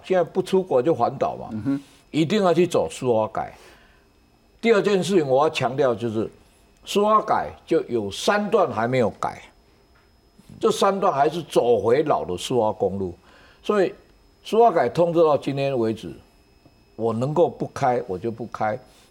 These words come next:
Speaker 1: 昨天上来我也是搭火车，我就是拒绝开东澳到南澳这一段。
Speaker 2: 嗯哼。
Speaker 1: 我们这两天看到那个新闻画面，六十担山跟刺客山啊，因为我的家、我的农场，抬头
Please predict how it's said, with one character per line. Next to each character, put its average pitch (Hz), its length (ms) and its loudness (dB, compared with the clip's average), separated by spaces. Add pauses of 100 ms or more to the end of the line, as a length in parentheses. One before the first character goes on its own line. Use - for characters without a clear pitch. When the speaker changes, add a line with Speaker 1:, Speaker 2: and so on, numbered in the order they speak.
Speaker 1:
昨 135 180 2
天 165 220 4
上 139 260 2
来 87 160 0
我 139 260 4
也 123 80 2
是 117 80 -8
搭 123 220 2
火 85 260 -6
车， 95 240 -4 (200)
我 107 120 -2
就 147 200 -2
是 135 160 -4
拒 151 280 -6
绝 101 260 -2
开 120 220 0
东 123 300 -2
澳 113 160 2
到 110 180 0
南 82 200 -2
澳 98 180 0
这 92 140 -8
一 87 80 -6
段。 85 240 -6 (160)
Speaker 2:
嗯 98 120 -12
哼。 107 140 -8 (120)
Speaker 1:
我 135 120 0
们 151 100 -2
这 202 140 2
两 123 160 2
天 147 160 -2
看 160 140 0
到 147 100 0
那 139 120 -2
个 123 120 0
新 139 180 -4
闻 120 120 -2
画 117 100 -2
面， 117 140 -6
六 151 120 -4
十 113 140 -10
担 123 240 0
山 127 160 -2
跟 117 160 -2
刺 117 220 -4
客 104 180 -2
山 92 320 -2
啊， 73 160 -8 (800)
因 226 100 -2
为 220 60 4
我 123 400 2
的 135 220 0
家、 170 360 2
我 120 160 2
的 101 100 -4
农 135 280 0
场， 73 280 -6 (680)
抬 131 180 0
头 104 260 0